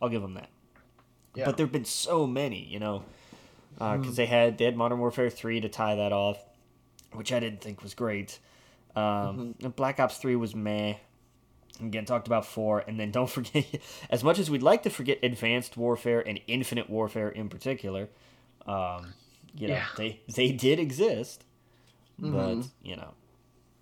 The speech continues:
Speaker 1: they, it's just, you know, they, they're doing their thing,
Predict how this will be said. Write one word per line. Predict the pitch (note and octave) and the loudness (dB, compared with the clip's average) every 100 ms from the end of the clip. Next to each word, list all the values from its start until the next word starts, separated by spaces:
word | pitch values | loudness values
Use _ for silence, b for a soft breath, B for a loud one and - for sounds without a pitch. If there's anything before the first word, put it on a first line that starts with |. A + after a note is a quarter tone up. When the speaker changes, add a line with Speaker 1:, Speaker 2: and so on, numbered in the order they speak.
| - | -20
Speaker 1:
they, | - A2 | -10 -6
it's | - B2 - | -2 -2 -4
just, | B2+ - | -10 -6
you | G#3+ | 0
know, | A3 F#3+ - B B - | 2 2 -2 B B 0
they, | E3 D#3 | 2 2
they're | B2+ D3 | 2 2
doing | C3+ D3+ | 4 4
their | D3+ E3 | 4 2
thing, | D#3+ D#3+ D#3 D#3 | 0 -2 -2 -6